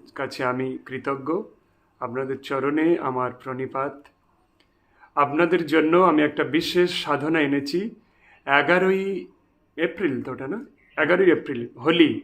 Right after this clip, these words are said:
দোল পূর্ণিমা, গৌর পূর্ণিমা। এই তিথিতে আমি হনুমান, হনুমানজির দর্শনের জন্য একটা বিশেষ ক্লাস দিতে চলেছি। ক্লাস already চলেছি নয়, ক্লাস already শুরু হয়ে গিয়েছে দুটো ক্লাস।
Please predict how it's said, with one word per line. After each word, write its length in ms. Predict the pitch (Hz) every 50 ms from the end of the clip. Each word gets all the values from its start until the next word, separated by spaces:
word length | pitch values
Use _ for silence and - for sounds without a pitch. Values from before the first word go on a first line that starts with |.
| - - 147
দোল 300 | 143 127 156 170 185 175
পূর্ণিমা, 480 | - 165 151 147 151 151 147 156 160
গৌর 340 | 147 131 143 143 151 151 151
পূর্ণিমা। 480 | 151 156 143 135 135 131 135 139 151 156 - - _ _ _ _ _ _ _ _ _ _ _ _ _ _ _ _ _ _
এই 260 | - 156 180 202 - -
তিথিতে 560 | 180 180 180 190 190 196 202 196 196 196 170
আমি 360 | - 147 151 160 160 165 165
হনুমান, 720 | 160 127 139 143 156 160 175 180 190 196 190 185 180 - - - _ _ _ _ 143
হনুমানজির 600 | 143 151 165 170 180 180 180 175 180 180 151 135
দর্শনের 600 | 151 151 151 151 - - 170 170 170 170 160 156
জন্য 260 | 139 156 160 156 156
একটা 280 | 156 151 143 147 - 143
বিশেষ 640 | 123 117 165 175 - - 175 175 170 170 - - -
ক্লাস 320 | - 156 151 151 147 131
দিতে 220 | - 143 - 113 110
চলেছি। 480 | - 147 135 139 139 139 - 156 185 - - - _ _ _ _ _ _ _ _
ক্লাস 320 | - 160 175 196 196 -
already 540 | 170 160 151 156 170 170 180 202 208 214 196
চলেছি 420 | 180 - 160 165 180 185 - 196 180
নয়, 200 | 190 208 247 233
ক্লাস 360 | - 151 151 165 160 - 160
already 300 | 151 147 151 151 147 151
শুরু 280 | 151 - 165 147 151
হয়ে 200 | 156 156 156 156
গিয়েছে 340 | 151 151 151 151 151 151 147
দুটো 280 | 139 135 139 139 147 143
ক্লাস। 480 | 143 - 143 135 143 - - - -